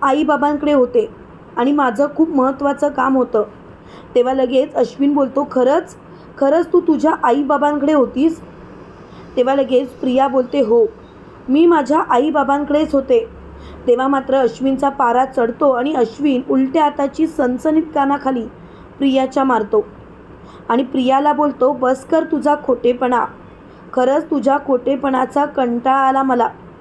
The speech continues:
किती वेळा समजवायचं तुला, नको करूस असा खोटेपणा." त्यावेळेला लगेच प्रिया बोलते, "अश्विन,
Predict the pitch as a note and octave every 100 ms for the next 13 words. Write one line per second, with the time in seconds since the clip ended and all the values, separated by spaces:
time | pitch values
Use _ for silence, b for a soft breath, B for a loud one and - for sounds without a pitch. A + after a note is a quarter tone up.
0 | - - - - B B - E4 F4 E4+
1 | D#4+ E4+ E4+ D#4 D4+ D#4+ D#4+ D#4+ D#4+ D#4
2 | C#4 C#4+ D4 C4 D#4 D#4 D4 D#4+ E4 D4
3 | D4+ D4 C#4 B3+ C#4 B3 C4 B3 A#3 -
4 | - - - - - - B B - C#4
5 | C4 C#4 C#4 B3 C4 C#4+ A#3+ A3+ - B3+
6 | B3 C#4+ C#4+ B3+ B3+ A3+ A3 C4 E4+